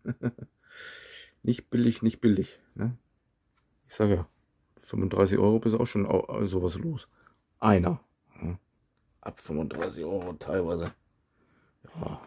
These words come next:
da bezahlt es sich auch schon dumm und dusselig. Ganz ehrlich. Kann mir einer sagen, was er will. Ja, ich kaufe mir alles neu. Dann soll er das machen.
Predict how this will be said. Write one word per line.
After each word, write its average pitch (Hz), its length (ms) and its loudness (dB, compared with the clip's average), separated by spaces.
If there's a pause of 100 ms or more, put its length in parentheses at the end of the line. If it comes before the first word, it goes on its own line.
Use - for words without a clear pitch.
(120)
da - 80 -20
bezahlt - 360 -12
es - 100 -20
sich 76 160 -12
auch 82 100 -10
schon 87 220 -6
dumm 85 160 -4
und - 120 -8
dusselig. 82 380 -6 (840)
Ganz - 260 -6
ehrlich. 82 320 -4 (920)
Kann 87 140 -4
mir 98 160 4
einer 98 220 4
sagen, 98 400 4
was 95 140 2
er 92 140 2
will. 107 300 6 (400)
Ja, 98 140 -4
ich 104 120 -2
kaufe 113 240 -4
mir 104 120 2
alles 98 240 0
neu. 104 260 8
Dann 98 220 4
soll 110 160 10
er 104 80 8
das 98 120 0
machen. 90 280 0